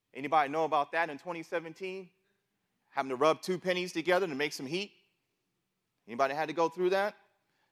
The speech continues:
Shepherds are not unlike you. This reminds us that God invites people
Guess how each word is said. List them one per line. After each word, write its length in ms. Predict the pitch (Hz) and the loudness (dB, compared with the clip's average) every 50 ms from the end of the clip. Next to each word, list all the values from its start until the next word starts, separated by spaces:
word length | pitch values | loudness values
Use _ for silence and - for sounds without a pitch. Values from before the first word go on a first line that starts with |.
| _ _ _ _ _ _ | _ _ _ _ _ _
Shepherds 520 | - - - 165 151 - - 131 110 - | -14 -4 -2 0 0 0 -2 -6 -6 -4
are 100 | 131 120 | -6 -6
not 260 | 113 120 117 117 113 - _ _ _ _ _ _ - | -4 -2 -2 -2 -2 -4 _ _ _ _ _ _ -4
unlike 440 | 117 120 113 117 120 135 147 - - | -4 -2 0 0 0 0 -2 -4 -8
you. 180 | 120 98 87 85 _ _ _ _ _ _ _ _ _ _ _ _ _ _ _ _ _ _ _ _ _ _ _ _ _ _ _ _ _ _ _ _ _ _ _ - | -10 -10 -10 -12 _ _ _ _ _ _ _ _ _ _ _ _ _ _ _ _ _ _ _ _ _ _ _ _ _ _ _ _ _ _ _ _ _ _ _ -12
This 180 | 139 139 - 156 | -12 -8 -4 -2
reminds 460 | 147 131 131 135 147 160 160 139 - | 0 2 4 4 4 2 0 -2 -4
us 320 | 110 101 98 - - - _ _ _ _ _ _ _ _ _ _ _ _ _ _ _ _ _ _ | -6 -6 -6 -8 -14 -20 _ _ _ _ _ _ _ _ _ _ _ _ _ _ _ _ _ _
that 300 | 120 120 117 117 110 - - - _ _ _ 101 92 | -2 0 0 0 -2 -6 -14 -20 _ _ _ -10 0
God 420 | - 127 131 139 143 147 147 135 - | 2 4 6 6 6 6 4 2 -2
invites 460 | - 117 107 95 123 127 135 - - | -8 -8 -2 0 0 0 0 -2 -8
people 460 | - - 147 139 - - 104 92 87 | -14 -12 -12 -10 -6 -6 -6 -6 -6